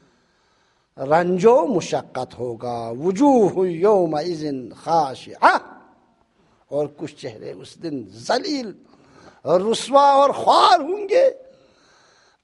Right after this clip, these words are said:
عاملۃ ناصبہ، مایوس، محنت کرنے والے اور تھکے ہوئے ہوں گے۔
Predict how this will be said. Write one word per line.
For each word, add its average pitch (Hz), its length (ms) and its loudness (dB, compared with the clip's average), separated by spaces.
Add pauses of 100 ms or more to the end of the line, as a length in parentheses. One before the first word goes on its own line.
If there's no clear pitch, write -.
عاملۃ 220 880 4 (100)
ناصبہ، 185 840 2 (880)
مایوس، 165 520 -4 (200)
محنت 156 460 -6
کرنے 131 300 -8
والے 117 400 -14 (1000)
اور 139 200 -4
تھکے 180 580 2
ہوئے 135 340 -6 (100)
ہوں 101 220 -20
گے۔ 71 200 -20